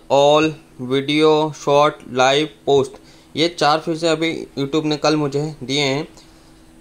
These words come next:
तो आप देख सकते हैं इनसे होता क्या है। होता इससे कुछ नहीं है, इसके वीडियो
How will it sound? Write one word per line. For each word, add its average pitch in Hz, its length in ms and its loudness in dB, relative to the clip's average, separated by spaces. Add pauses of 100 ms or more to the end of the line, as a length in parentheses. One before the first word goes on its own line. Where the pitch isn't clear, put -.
(160)
तो 147 60 -2
आप 151 160 2
देख 160 200 -2
सकते 165 240 -4
हैं 160 100 0
इनसे 156 180 -2
होता 143 300 -2
क्या 139 160 -2
है। 131 120 -2 (680)
होता 139 300 -2
इससे 165 220 -2
कुछ 160 220 -4
नहीं 156 120 0
है, 170 80 0
इसके 165 220 -6
वीडियो 139 640 -4